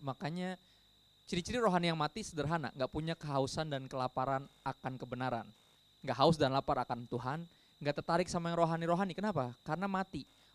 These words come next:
Orang mati nggak mungkin lapar. Nggak ada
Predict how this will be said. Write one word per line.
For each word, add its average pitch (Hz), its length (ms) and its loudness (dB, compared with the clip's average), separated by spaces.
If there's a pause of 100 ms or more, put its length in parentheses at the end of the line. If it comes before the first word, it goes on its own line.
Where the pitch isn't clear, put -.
(180)
Orang 214 160 2
mati 165 320 -2
nggak 147 140 -2
mungkin 156 260 -6
lapar. 147 240 -4 (1700)
Nggak 147 200 0 (120)
ada - 20 2